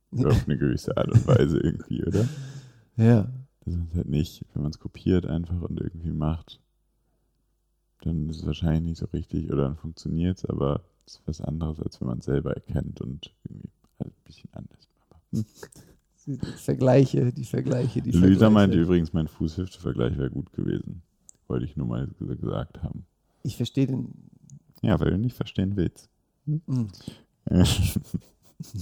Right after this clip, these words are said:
Speaker 1: Hast du die Folge gehört oder hast du ihn ja nochmal erklärt?
Speaker 2: Ja, die Folge gehört.
Speaker 1: Ja.
Speaker 2: Und sie meinte auch, dass die Folge ein bisschen anstrengend zu hören war. Ich glaub,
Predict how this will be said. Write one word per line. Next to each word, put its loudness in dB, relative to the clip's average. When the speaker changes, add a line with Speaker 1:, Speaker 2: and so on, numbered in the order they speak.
Speaker 1:
Hast 6
du -2
die 6
Folge 6
gehört 6
oder 4
hast 2
du 2
ihn 4
ja 4
nochmal 4
erklärt? 2
Speaker 2:
Ja, 4
die 0
Folge 0
gehört. -8
Speaker 1:
Ja. 0
Speaker 2:
Und 2
sie 4
meinte 6
auch, 6
dass -2
die -10
Folge 0
ein 0
bisschen -2
anstrengend -4
zu -10
hören -8
war. -8
Ich -20
glaub, 0